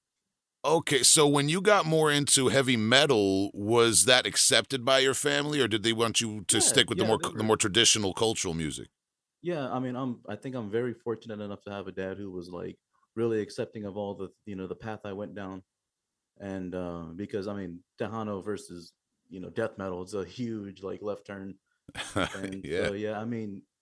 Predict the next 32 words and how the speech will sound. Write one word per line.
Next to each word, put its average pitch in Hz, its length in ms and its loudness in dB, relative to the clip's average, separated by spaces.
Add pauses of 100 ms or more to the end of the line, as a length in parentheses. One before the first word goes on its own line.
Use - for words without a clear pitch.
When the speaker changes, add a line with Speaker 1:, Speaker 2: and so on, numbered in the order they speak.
(160)
Speaker 2:
it's 127 180 -6
not 143 180 -8
quite 123 200 -4
his 127 140 -4
cup - 200 -10
of 117 60 -12
tea, 131 180 -8
but, 107 180 -4
I 98 60 -10
mean, 92 140 -12
he's 117 200 -8
supported 101 360 -10
me 95 120 -10
every 92 200 -8
step - 220 -12
of 90 60 -14
the 90 60 -10
way. 90 240 -6
And, 90 120 -14
I 95 40 -16
mean, 95 180 -18 (360)
I - 80 -6
don't 101 140 -8
think 101 140 -10
I 95 100 -6
can 98 140 -10
ask 98 240 -10
for 90 80 -12
anything 90 280 -10
more 92 160 -8
than 90 140 -10
that, 92 260 -10